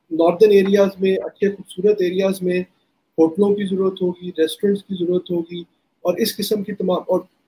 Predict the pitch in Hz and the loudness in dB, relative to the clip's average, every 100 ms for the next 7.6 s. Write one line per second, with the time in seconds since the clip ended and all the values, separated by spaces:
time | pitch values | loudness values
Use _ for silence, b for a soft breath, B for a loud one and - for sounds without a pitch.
0 | _ 156 151 160 143 185 196 - 175 202 | _ -4 -2 -2 4 6 6 6 6 6
1 | 202 202 208 202 - 190 185 - 196 - | 6 6 6 4 -2 -4 -4 -6 -10 -8
2 | 185 180 185 190 190 226 214 - 220 220 | -6 -2 -2 -2 -6 -6 -10 -4 -4 -2
3 | 214 185 214 220 208 208 - 180 - 202 | -8 -4 -4 -2 -4 -4 -8 -10 -10 -18
4 | - 190 175 185 170 165 185 _ _ _ | -16 -6 -2 -2 -2 -4 -8 _ _ _
5 | _ 196 190 196 - 185 - - 185 180 | _ -4 -2 -4 -4 -6 -8 0 4 6
6 | 160 165 175 190 180 170 160 180 160 160 | 4 0 2 4 4 0 -6 -2 0 0
7 | 180 175 165 156 170 | 0 0 -2 -2 -2